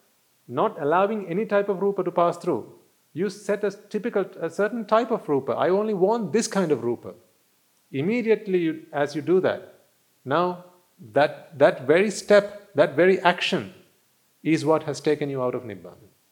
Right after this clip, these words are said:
Because now you've said, "There's a way in this world that I want." This is your wanting. Yeah, we talked about wanting, remember?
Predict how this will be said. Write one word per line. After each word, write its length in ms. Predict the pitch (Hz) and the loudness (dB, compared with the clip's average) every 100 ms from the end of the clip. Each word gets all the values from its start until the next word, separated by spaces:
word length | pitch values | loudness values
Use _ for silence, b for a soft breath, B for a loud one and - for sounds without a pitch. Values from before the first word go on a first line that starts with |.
| _ _ _ _ _ _ _ _ _ _ _ _ _ _ _ _ _ _ _ 127 | _ _ _ _ _ _ _ _ _ _ _ _ _ _ _ _ _ _ _ -8
Because 260 | 127 127 | -4 -2
now 160 | 135 156 | 0 0
you've 220 | 170 - | 0 -2
said, 360 | 147 127 - 123 | -2 -4 -4 -2
"There's 200 | 139 135 | 0 0
a 80 | |
way 200 | 123 147 190 190 | 2 4 2 0
in 140 | 180 | -2
this 160 | 170 139 | -2 -2
world 420 | 135 147 120 110 - _ | 2 2 2 -2 -14 _
that 160 | 120 127 | -6 -2
I 100 | 123 | -2
want." 440 | 120 127 101 - _ _ _ _ _ _ | 0 -2 -4 -14 _ _ _ _ _ _
This 160 | 113 151 | -16 -12
is 100 | 151 | -4
your 120 | 165 | -2
wanting. 420 | 151 190 180 101 - _ _ _ _ _ _ _ | 0 -2 -4 -10 -12 _ _ _ _ _ _ _
Yeah, 160 | 135 160 | -6 -4
we 80 | 131 | 0
talked 220 | 143 143 | 0 2
about 160 | 151 | 2
wanting, 320 | 131 160 170 156 | 2 0 -2 -8
remember? 340 | 170 180 208 | -8 -8 -12